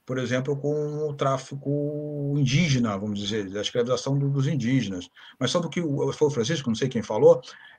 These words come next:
mas a, a escravidão indígena, ela vai coexistir junto com a africana, só que em muito menor escala,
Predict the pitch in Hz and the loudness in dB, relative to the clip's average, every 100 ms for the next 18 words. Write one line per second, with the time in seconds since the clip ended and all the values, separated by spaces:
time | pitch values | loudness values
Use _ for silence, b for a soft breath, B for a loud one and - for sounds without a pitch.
0 | - 156 165 180 151 - 147 147 135 123 | -14 2 6 6 4 0 2 6 6 4
1 | - 120 117 - 127 151 139 175 185 180 | 2 0 0 0 0 2 0 2 4 4
2 | - 170 143 165 - 185 190 151 175 - | 6 4 4 2 4 4 4 2 -2 -4
3 | - 190 220 127 143 147 - - - 254 | -2 2 2 4 4 2 -2 -4 -2 -4
4 | - 185 185 156 185 - 254 - - 269 | 2 4 4 0 -2 -4 -8 -8 -2 0
5 | 139 226 - 196 190 110 | 0 -2 2 4 4 2